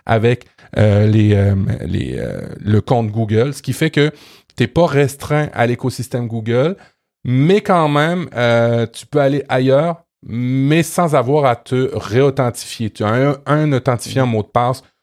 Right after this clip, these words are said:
tout le long de tes années pour les enfants chez nous. Et après ça, ils vivent, ils vivent avec ça. Évidemment, il y a des changements de mot de passe qui se font de manière sécuritaire, ça c'est correct. Et puis évidemment, c'est pas des mots de passe comme chaton un deux trois. Mais une, une, une fois, une fois qu'on a tout dit ça, euh,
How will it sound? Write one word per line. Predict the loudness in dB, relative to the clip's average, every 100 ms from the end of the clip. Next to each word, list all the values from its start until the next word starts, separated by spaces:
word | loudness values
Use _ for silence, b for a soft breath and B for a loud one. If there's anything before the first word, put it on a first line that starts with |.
| _
tout | 0
le | 2
long | 4 2
de |
tes | 0 0
années | 2 2 2
pour | 2
les | 2 2
enfants | 0 -2 -4
chez | -4 -4
nous. | -6 -8 B B
Et | 0
après | 2 2
ça, | 0 2
ils | 0
vivent, | 0 -2 -2
ils | -4
vivent | -2 0
avec | 2 0
ça. | 0 0
Évidemment, | 0 2 2
il |
y | 2
a |
des | 0
changements | 0 0 0
de | 0
mot | -2
de |
passe | -2 -2 -2
qui | -8
se | -6
font | -4
de | -2
manière | 0 -2
sécuritaire, | -2 -2 -2 0 -2
ça | -2
c'est | -6
correct. | -2 -2 -2 -6 B B B
Et | -2
puis | 0
évidemment, | 2 2 0
c'est | 0
pas | 0
des | 0
mots | -2
de | -2
passe | -2 -2
comme | -6 -8 b -8
chaton | -4 0 -2 0
un | 0
deux | 0 0
trois. | 0 -2 -2 B B B
Mais | 2 2
une, | -2 -4
une, | -4 -4
une | -4
fois, | -2 -2 -2
une | -6
fois | -4 -4
qu'on | -2
a | -2
tout | -2 -8 -10
dit | -10 -10
ça, | -4 0 0 0 0
euh, | 2 4 4 4 2 0